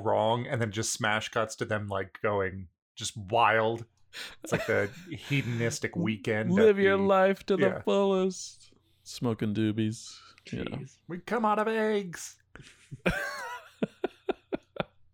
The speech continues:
Speaker 2: They start a new religion. That's their new savior.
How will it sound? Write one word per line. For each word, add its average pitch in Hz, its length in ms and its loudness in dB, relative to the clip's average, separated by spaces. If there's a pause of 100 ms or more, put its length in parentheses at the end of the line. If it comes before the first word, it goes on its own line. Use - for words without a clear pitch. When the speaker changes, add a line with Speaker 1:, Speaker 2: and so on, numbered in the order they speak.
(640)
Speaker 2:
They 131 100 2
start 135 200 4
a 131 40 4
new 214 160 6
religion. 120 480 2 (380)
That's - 200 -8
their 113 160 2
new 113 160 2
savior. - 520 -4